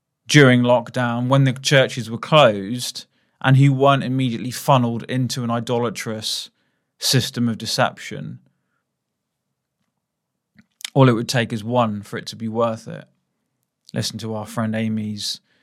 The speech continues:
story. So you have one picture there. If everybody left, this is the chaos, the supposed chaos. And the second picture is if everybody remained.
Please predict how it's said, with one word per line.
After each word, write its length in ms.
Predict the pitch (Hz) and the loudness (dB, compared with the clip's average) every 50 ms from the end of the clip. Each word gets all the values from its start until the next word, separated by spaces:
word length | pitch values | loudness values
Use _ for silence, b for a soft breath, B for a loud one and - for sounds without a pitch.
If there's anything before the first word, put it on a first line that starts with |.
| _ _ _ _ _ _ | _ _ _ _ _ _
story. 640 | - - - - 147 139 127 117 110 107 110 110 113 | -8 -6 0 2 4 4 4 4 2 0 -4 -6 -8
So 160 | 127 - 147 | -6 -4 -2
you 140 | 139 135 139 | 0 0 2
have 180 | 147 147 143 143 | 2 2 2 2
one 420 | 156 180 185 185 180 175 170 b b b b b b b b b _ - | 2 4 4 4 4 2 -2 b b b b b b b b b _ 4
picture 380 | - 165 - - - - 139 | 4 4 4 4 2 0 2
there. 380 | 120 131 127 120 110 98 95 107 | 4 4 4 4 4 2 -2 -4
If 100 | 131 139 | 0 2
everybody 460 | 156 156 151 160 147 135 143 139 135 | 2 2 2 0 -2 -2 -2 0 2
left, 400 | 131 127 117 107 107 - - - | 4 4 4 4 2 -2 -6 -6
this 160 | 135 123 - | -4 -4 -4
is 80 | 131 113 | -4 -6
the 100 | - 127 | -8 -10
chaos, 480 | - - 139 127 113 101 98 117 - - | -4 0 2 2 2 2 -2 -4 -6 -8
the 80 | 123 | -6
supposed 560 | - - 139 131 - 139 131 127 123 120 113 | -4 -4 -4 -4 0 0 0 0 0 -4 -6
chaos. 480 | - - 135 120 107 104 98 - - - | -6 -4 -2 -2 -2 -2 -6 -10 -12 -10
And 100 | 127 123 | -8 -6
the 60 | 127 | -4
second 400 | 120 - 185 185 185 180 160 151 | 2 4 4 4 4 2 -2 -2
picture 400 | 135 135 113 117 - - 139 127 | -2 -2 -4 -4 -6 -8 -6 -4
is 320 | 123 123 120 117 120 - b b b b b b b b b b b b b b b b b | -4 -4 -4 -6 -6 -8 b b b b b b b b b b b b b b b b b
if 220 | - 151 139 143 | 0 0 4 6
everybody 880 | 151 143 131 139 139 127 127 127 117 120 120 120 117 117 117 117 117 - _ _ _ _ _ _ _ _ _ _ _ _ | 6 4 4 2 -2 -4 -4 -4 -4 -4 -4 -2 -2 -2 -4 -4 -6 -10 _ _ _ _ _ _ _ _ _ _ _ _
remained. 840 | - 131 143 147 156 170 175 156 120 107 101 98 - - - - | 2 4 6 8 8 8 8 6 6 4 2 -4 -10 -14 -16 -18